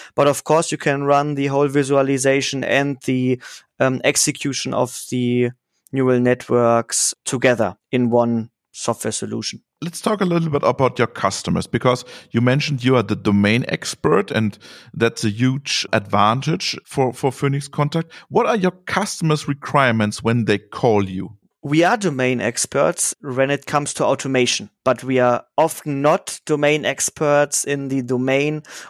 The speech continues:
Speaker 1: where the customer, um, produces their goods. So we, of course, need a, need a strong collaboration. Um, for example, when it comes to anomaly detection, that customer tell us which is bad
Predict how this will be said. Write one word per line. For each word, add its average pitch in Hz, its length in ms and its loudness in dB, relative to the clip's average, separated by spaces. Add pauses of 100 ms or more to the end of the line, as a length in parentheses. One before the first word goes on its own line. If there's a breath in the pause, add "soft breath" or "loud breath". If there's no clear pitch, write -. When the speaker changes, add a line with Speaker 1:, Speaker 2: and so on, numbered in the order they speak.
Speaker 1:
where 131 340 4
the 127 140 -2
customer, 135 880 0
um, 123 480 -2
produces 139 600 -2
their 113 160 2
goods. - 440 -2 (340 loud breath)
So 131 460 2 (240 loud breath)
we, 131 240 2 (340)
of 139 220 0
course, 180 340 0
need 160 200 -2
a, 135 240 2 (160)
need 135 200 -8
a 131 60 -4
strong 147 380 -2
collaboration. 147 960 2 (420 loud breath)
Um, 143 220 2
for 139 180 2
example, 147 580 0
when 131 160 0
it 127 140 -2
comes 139 240 -2
to 139 120 -2
anomaly 165 380 2
detection, 160 760 -2 (280 loud breath)
that 135 320 0
customer 147 800 0 (220 loud breath)
tell 151 260 2
us 143 420 2
which 135 800 -2
is - 180 -4
bad 160 240 0